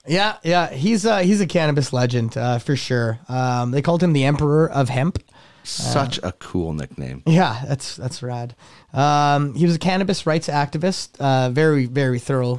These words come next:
Speaker 1: Uh, he
Speaker 2: Mm-hmm.
Speaker 1: participated in a lot of, uh, a lot of politics and, uh, you know, trying to get legalization in the States. Um, he's also an auth-, author. He wrote a really cool book. I think it's called The Emperor Wears No Clothes.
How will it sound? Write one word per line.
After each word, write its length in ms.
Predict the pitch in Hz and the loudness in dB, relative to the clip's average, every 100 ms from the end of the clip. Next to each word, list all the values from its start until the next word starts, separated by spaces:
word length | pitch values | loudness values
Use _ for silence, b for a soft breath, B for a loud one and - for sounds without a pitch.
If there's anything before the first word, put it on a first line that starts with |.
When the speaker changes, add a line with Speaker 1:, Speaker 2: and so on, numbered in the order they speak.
| 131 | -4
Speaker 1:
Uh, 260 | 131 123 120 | -4 -4 -4
he 60 | |
Speaker 2:
Mm-hmm. 100 | 120 - | -4 -4
Speaker 1:
participated 540 | 175 143 - 123 120 | -2 -4 -2 -4 -4
in 220 | 117 120 | -6 -6
a 80 | 143 | -4
lot 260 | 156 151 147 | 0 2 2
of, 240 | 139 135 | 0 -2
uh, 320 | 139 135 131 | 0 2 0
a 460 | 131 - - - - | -4 -16 -20 -20 -6
lot 80 | 147 | -4
of 80 | 131 | -2
politics 720 | 147 143 135 156 - - 147 | -2 -4 -2 -6 -6 -6 -2
and, 260 | 135 135 | 0 2
uh, 220 | 127 120 123 | 0 0 -4
you 80 | |
know, 140 | 139 131 | -4 -4
trying 180 | - 135 | -2 -2
to 60 | |
get 160 | 131 131 | -2 -4
legalization 640 | 135 135 131 127 123 131 | -4 -2 -2 -2 -2 -2
in 120 | 123 | -2
the 60 | 120 | -2
States. 460 | - 139 160 - - b b b b | -4 -4 -4 -6 -14 b b b b
Um, 500 | 135 135 131 127 127 | 0 2 2 2 2
he's 180 | 127 151 | 2 2
also 220 | 180 - | 2 0
an 60 | 143 | 2
auth-, 200 | 165 - | 0 0
author. 320 | - 151 160 175 | 0 0 0 0
He 100 | 151 | 0
wrote 340 | 139 135 - | 0 -2 -2
a 360 | 139 135 131 131 | 0 2 0 -2
really 240 | 135 143 | -4 -4
cool 160 | 131 151 | -2 -4
book. 400 | 143 208 208 - b b b b _ | 0 0 0 -6 b b b b _
I 40 | |
think 100 | - | -16
it's 80 | - | -10
called 220 | - 135 | -6 -4
The 100 | 135 | -2
Emperor 300 | 139 135 147 | -4 -2 -2
Wears 340 | 131 135 131 147 | -2 -4 -4 -4
No 180 | 143 | -4
Clothes. 680 | 135 - 165 190 202 - - | -6 -8 -8 -8 -10 -14 -20